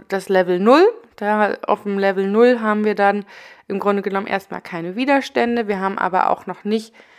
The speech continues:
ähm, zum Beispiel den Rumpftrageapparat so aufgebaut, dass das Pferd wirklich, äh, gut dasteht, äh, eine gute Muskulatur hat, man es wieder,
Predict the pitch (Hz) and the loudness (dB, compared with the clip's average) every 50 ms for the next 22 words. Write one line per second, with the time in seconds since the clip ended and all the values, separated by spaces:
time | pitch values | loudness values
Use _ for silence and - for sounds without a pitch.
0 | _ _ _ _ _ - 190 190 190 190 185 190 185 180 - 185 185 175 180 180 | _ _ _ _ _ -2 2 2 2 2 2 -2 -4 -8 -8 -6 -4 -4 -4 -6
1 | - - 185 - 185 190 180 180 175 170 190 185 180 - - - - 214 220 214 | -8 -10 -6 -6 -6 -6 -6 -6 -4 -4 -4 -4 -6 -10 -6 0 2 2 2 0
2 | 220 - - - 202 190 185 190 185 - - 196 196 202 - - - 190 185 - | -2 -8 -8 -8 -6 -4 -2 -4 -4 -2 -2 0 0 2 2 2 2 2 0 -4
3 | - 180 185 180 180 175 - 180 - - - 175 - - - - 180 180 185 - | -6 -2 0 0 0 -2 -4 -8 -8 -8 -14 -14 -14 -8 -2 0 0 0 0 -2
4 | 175 165 185 202 202 202 - 196 190 190 - - - - - - - - _ _ | -6 -2 0 0 0 0 -2 -4 -4 -4 -6 -12 -20 -20 -20 -20 -20 -20 _ _
5 | - - 185 185 185 185 180 180 202 208 220 214 - 190 185 202 226 226 220 - | -2 0 2 2 2 2 0 -2 -4 -6 -6 -2 -2 0 2 2 0 0 -4 -6
6 | - 226 220 220 214 214 214 - - - 190 185 185 185 185 185 185 - 208 202 | -4 -2 0 0 0 0 -2 -6 -8 -6 -4 -2 -2 -4 -4 -6 -8 -8 -10 -8
7 | - 202 202 196 190 - - 208 214 214 - - 240 226 220 214 196 202 196 196 | -6 -6 -6 -6 -6 -6 -4 -4 -4 -6 -6 -2 0 2 2 2 2 2 0 0
8 | 196 196 - - - 190 185 185 185 180 - - - 180 175 - - 196 175 185 | 0 -2 -8 -8 -4 -4 -4 -4 -6 -8 -10 -12 -14 -16 -14 -12 -10 -6 -4 -2
9 | 180 180 | -4 -4